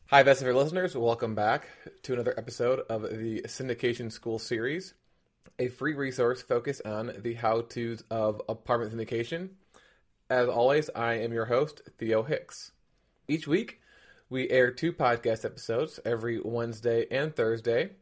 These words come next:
And these podcast episodes are a part of a larger series that focus on a specific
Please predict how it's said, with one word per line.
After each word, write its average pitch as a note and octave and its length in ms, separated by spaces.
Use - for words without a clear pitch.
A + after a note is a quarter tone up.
And A#2+ 340
these C3 240
podcast B2+ 540
episodes B2 500
are A2+ 160
a A2 80
part B2 400
of A2 160
a A2 380
larger A#2+ 720
series C#3 600
that A#2 300
focus C3 420
on A#2 300
a A2 120
specific C3 540